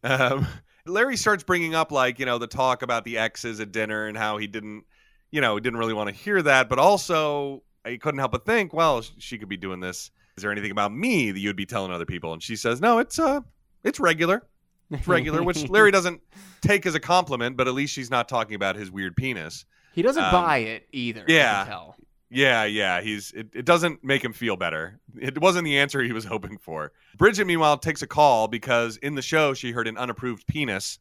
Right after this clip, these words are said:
Speaker 1: and during her phone call, Larry hears something out in the hallway, and he goes out and finds that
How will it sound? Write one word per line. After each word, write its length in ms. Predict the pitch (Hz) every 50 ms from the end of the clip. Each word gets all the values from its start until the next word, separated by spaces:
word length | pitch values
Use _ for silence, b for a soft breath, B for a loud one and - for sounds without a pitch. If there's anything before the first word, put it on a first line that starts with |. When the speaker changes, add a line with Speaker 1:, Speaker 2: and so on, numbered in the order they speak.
| _ _
Speaker 1:
and 460 | - 117 120 117 117 117 117 113 110 110
during 500 | - 156 165 165 170 160 156 151 147 - -
her 200 | 120 147 165 165
phone 280 | - - 165 185 196
call, 240 | 180 165 135 127 127
Larry 240 | 123 139 180 220 190
hears 180 | 151 147 139 -
something 240 | - 127 127 127 117
out 140 | 117 120 117
in 40 | 117
the 80 | 113
hallway, 500 | 110 131 156 170 147 110 95 95 107 120 _ _ _ _ _ _
and 100 | - 123
he 40 | 139
goes 200 | 131 156 156 156
out 160 | 165 156 160
and 100 | 160 147
finds 260 | - 160 160 165 156 139
that 180 | 156 165 160